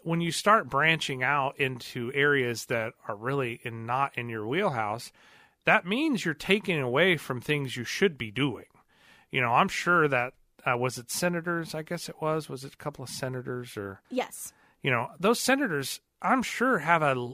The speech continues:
Speaker 1: a stack of things that are important that they need to be dealing with.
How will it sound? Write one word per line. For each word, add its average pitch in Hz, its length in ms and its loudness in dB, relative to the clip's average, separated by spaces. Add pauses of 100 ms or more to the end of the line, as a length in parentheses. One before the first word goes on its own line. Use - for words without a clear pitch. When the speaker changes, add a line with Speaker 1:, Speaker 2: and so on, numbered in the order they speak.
Speaker 1:
a 131 100 0
stack - 560 0
of 156 100 0
things 151 440 0
that 127 120 -2
are 117 120 -2
important 123 600 -4
that 127 100 -20
they 165 160 -2
need 175 240 -2
to 165 60 -8
be 147 120 -4
dealing 131 400 -4
with. 101 160 -14